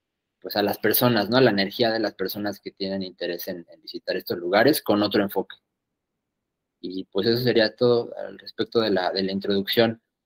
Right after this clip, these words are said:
¿Cómo ves, Frank, este, esta cuestión del, del códice?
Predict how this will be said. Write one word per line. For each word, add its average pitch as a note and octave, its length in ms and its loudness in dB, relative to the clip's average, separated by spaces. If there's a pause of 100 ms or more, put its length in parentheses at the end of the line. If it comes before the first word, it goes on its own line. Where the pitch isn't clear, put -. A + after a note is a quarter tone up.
(160)
¿Cómo A2 300 0
ves, A2+ 180 2
Frank, G2+ 220 0
este, G2 680 0
esta - 280 -2
cuestión G#2+ 420 -2
del, G2 340 2 (540)
del F#2+ 140 -12
códice? A2 520 0